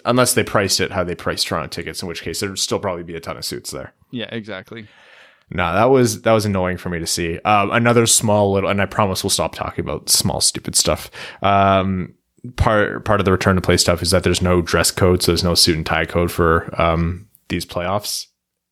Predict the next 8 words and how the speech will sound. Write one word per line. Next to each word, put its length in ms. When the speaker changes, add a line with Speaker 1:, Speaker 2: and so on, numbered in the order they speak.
Speaker 1:
<laughs> 300
And 340
nobody 420
in 60
their 140
right 220
mind 300
cares. 480